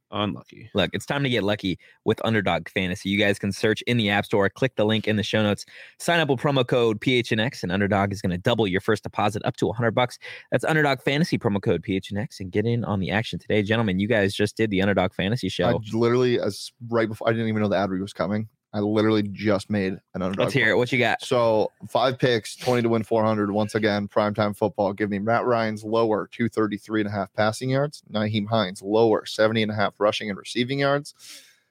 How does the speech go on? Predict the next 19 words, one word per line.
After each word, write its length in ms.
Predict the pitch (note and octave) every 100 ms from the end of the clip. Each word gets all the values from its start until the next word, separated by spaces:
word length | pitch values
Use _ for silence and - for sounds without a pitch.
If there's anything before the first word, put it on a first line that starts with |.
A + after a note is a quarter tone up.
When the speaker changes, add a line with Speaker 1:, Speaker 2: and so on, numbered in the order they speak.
| _ -
Speaker 3:
Russell 300 | A#2 - A2+
Wilson, 340 | A#2 - D#2
lower, 540 | F#2 A2 B2 G#2+ F2+ G#2+
thirty-two 400 | A2 A2+ G#2+ A2
and 60 |
a 40 | G#2
half 140 | F2
passing 340 | B2 A#2 A#2+
attempts 280 | C3 C3 C3
because 600 | - F#2+ C3 C#3+ A2 A#2+ -
Melvin 340 | G#2 G#2 A2+
Gordon, 300 | A2+ B2+ G2+
higher, 480 | G#2 B2 C#3+ A2+ F#2+
fifteen 380 | - A2+ - A2
and 80 | G#2+
a 20 |
half 160 | G#2 G2
rushing 360 | A#2 A#2+ F#2
attempts. 440 | F2 F2+ F2+ -